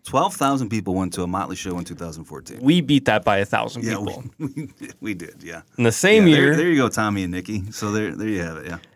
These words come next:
Speaker 2: In the same year at Kansas City, they went to the Sprint Center, and there was only twelve thousand two hundred and forty-six people. We beat that by a thousand.
Speaker 1: Yeah, yeah. Yeah, I can see that. I mean, not that, you know, not that I'm more,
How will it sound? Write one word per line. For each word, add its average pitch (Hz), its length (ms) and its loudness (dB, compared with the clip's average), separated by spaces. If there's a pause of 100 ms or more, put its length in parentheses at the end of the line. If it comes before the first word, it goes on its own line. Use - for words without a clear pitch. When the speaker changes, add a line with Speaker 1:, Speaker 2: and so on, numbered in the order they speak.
(140)
Speaker 2:
In 135 60 2
the 123 80 8
same 180 320 6
year 156 440 6 (100)
at 120 180 2
Kansas 127 340 4
City, 123 300 4
they 117 220 6
went 113 220 4
to 110 80 -6
the 101 100 0
Sprint - 340 2
Center, 117 480 2 (580)
and 117 140 4
there 117 80 8
was 113 140 4
only 110 160 6
twelve 113 320 2
thousand 104 560 4
two 113 140 2
hundred 104 280 0
and 101 80 -4
forty-six 104 380 -6
people. - 420 -10
We 139 80 4
beat 127 220 4
that - 160 -2
by 110 80 -2
a - 60 -10
thousand. - 600 -12
Speaker 1:
Yeah, 127 400 0 (160)
yeah. 117 640 0 (500)
Yeah, 123 220 -2
I 135 80 -2
can 139 140 -4
see 139 240 0
that. 117 180 2
I 127 60 4
mean, 143 120 8
not 165 220 4
that, 120 220 2 (580)
you 131 100 -2
know, 120 100 -2
not 120 200 -2
that 117 120 0
I'm 110 140 2
more, 104 240 0